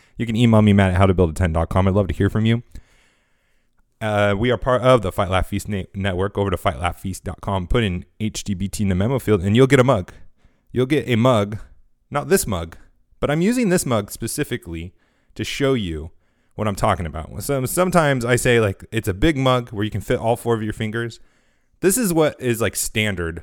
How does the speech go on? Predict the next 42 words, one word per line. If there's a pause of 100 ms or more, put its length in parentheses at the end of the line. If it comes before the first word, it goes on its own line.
(100)
for
me. (640)
I
can,
and
for
those
of
you
who
are
only
listening, (920)
I'm
showing
you
how
many
fingers
I
can
fit
in
the
handle. (460)
I
can
only
fit
three,
and
my
pinky
is
just,
like,
in
no
man's
land (340)
down
below.